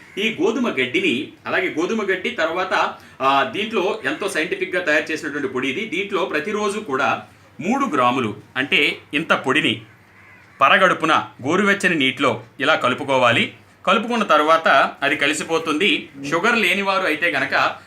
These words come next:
తేనె కూడా కలుపుకోవచ్చు. షుగర్ ఉంటే గనక కలుపుకోవాల్సిన పని లేదు. సోరియాసిస్, రెండు రకాల సోరియాసిస్లు ముఖ్యంగా చెప్పాలంటే, ఒకటి మీకు పొలుసు మీద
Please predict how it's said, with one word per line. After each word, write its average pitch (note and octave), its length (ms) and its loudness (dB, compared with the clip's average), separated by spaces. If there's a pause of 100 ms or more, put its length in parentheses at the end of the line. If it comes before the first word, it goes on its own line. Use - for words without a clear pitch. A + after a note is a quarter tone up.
(140)
తేనె A3+ 200 2
కూడా G#3 200 0
కలుపుకోవచ్చు. D3 920 -2 (180)
షుగర్ F3+ 220 0
ఉంటే F3 240 -2
గనక F3 220 -4
కలుపుకోవాల్సిన D3 500 -4
పని B2 200 -4
లేదు. C3+ 340 0 (400)
సోరియాసిస్, E3 920 0 (240)
రెండు E3 220 0
రకాల E3+ 280 0
సోరియాసిస్లు D#3 680 -4
ముఖ్యంగా D#3 400 -2
చెప్పాలంటే, C3+ 420 -6
ఒకటి D3+ 500 -4 (220)
మీకు F#3 180 -2
పొలుసు F#3 340 -2
మీద D#3+ 220 2